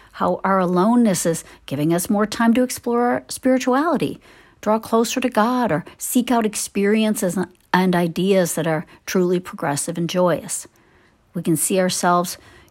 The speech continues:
gaining or utilizing our own strength rather than leaning too heavily on others with a sense of neediness or personal incapacity. That's just one example.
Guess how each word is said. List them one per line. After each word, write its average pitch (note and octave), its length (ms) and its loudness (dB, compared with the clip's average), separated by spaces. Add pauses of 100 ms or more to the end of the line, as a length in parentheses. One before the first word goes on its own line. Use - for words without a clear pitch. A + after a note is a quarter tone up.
(100)
gaining G#3+ 440 6
or D#3+ 100 2
utilizing G3 680 2
our B3 160 4
own C4 180 4
strength B3 800 2
rather G3 340 2
than G3 260 2
leaning F#3+ 360 2
too - 160 -6
heavily C#3 420 -2
on B2+ 140 -2
others B2+ 340 -8
with A#2 140 -10
a - 40 -8
sense B2+ 300 -6
of C#3+ 140 -4
neediness F3 760 -2
or - 120 -10 (180)
personal D#3+ 560 2
incapacity. - 920 -4 (640)
That's A3+ 140 -8
just - 240 -10
one C3+ 120 0
example. - 600 -8